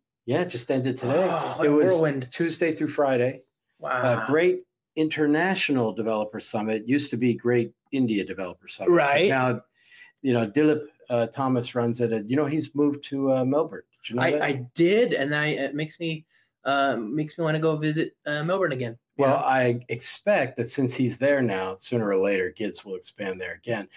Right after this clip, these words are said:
Speaker 1: They were about to expand there when the, this little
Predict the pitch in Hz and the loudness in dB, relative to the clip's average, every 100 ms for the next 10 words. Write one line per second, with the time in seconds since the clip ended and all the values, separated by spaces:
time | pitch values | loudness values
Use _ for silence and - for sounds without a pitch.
0 | - - - 180 165 135 117 165 202 156 | -14 -4 2 6 6 4 2 2 2 2
1 | 107 - 117 110 110 113 110 110 107 107 | 0 0 0 4 4 4 2 2 -2 -4
2 | - 117 131 113 104 | -6 -4 0 0 -2